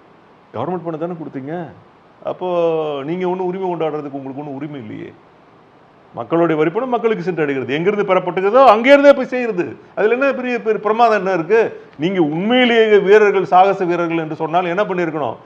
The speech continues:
பதவிக்கு வந்து உட்கார்ந்த உடனே கையெழுத்து போட்டு அடுத்த நாள் காலையில இந்த வேலையை ஆரம்பிச்சிருந்தீங்கன்னா உங்களை நான் பாராட்டியிருப்பேன். நீங்க இரண்டரை வருடம் காலம் தள்ளிவிட்டு ஆறு மாதத்திற்கு முன்பு நாடாளுமன்றம் வருகிறது என்பதை, தேர்தல் வருகிறது என்பதை தெரிந்து கொண்டு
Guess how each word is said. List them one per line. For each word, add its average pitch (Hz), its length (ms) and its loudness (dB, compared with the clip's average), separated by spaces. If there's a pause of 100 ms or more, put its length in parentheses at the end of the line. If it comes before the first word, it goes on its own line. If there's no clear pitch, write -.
(220)
பதவிக்கு 180 560 6
வந்து 170 240 4
உட்கார்ந்த 185 420 4
உடனே 175 360 4
கையெழுத்து 180 400 2
போட்டு 151 640 0
அடுத்த 175 420 4
நாள் 170 280 4
காலையில 156 380 2
இந்த 143 140 -2
வேலையை 151 280 4
ஆரம்பிச்சிருந்தீங்கன்னா 147 680 -2 (280)
உங்களை 135 220 -2
நான் 117 220 -6
பாராட்டியிருப்பேன். 117 580 -4 (1200)
நீங்க 113 160 -10
இரண்டரை 175 380 4
வருடம் 185 300 2
காலம் 180 280 6
தள்ளிவிட்டு 165 500 -2 (460)
ஆறு 185 400 10
மாதத்திற்கு 175 560 4
முன்பு 151 440 -4 (180)
நாடாளுமன்றம் 180 640 8
வருகிறது 175 420 0
என்பதை, 165 440 -2
தேர்தல் 170 320 2
வருகிறது 156 360 0
என்பதை 143 260 -2
தெரிந்து 151 260 -2
கொண்டு 143 400 -4